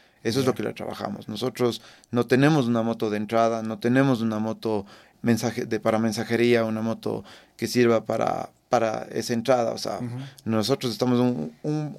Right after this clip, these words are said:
Speaker 1: un peldaño más arriba de
Speaker 2: Ya.
Speaker 1: lo que hay China. Hay miles de peldaños más. Nosotros estamos uno, dos, tres, o sea,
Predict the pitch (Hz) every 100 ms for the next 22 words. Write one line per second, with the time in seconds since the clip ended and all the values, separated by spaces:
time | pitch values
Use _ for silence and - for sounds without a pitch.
0 | - 160 165 160 156 147 131 117 - -
1 | 156 180 175 165 185 180 180 214 220 -
2 | - 110 214 190 170 170 160 - 160 139
3 | 120 120 120 117 139 147 117 127 143 143
4 | 135 151 143 170 196 - - - 123 -
5 | 143 127 139 165 147 131 151 143 143 143
6 | 127 113 107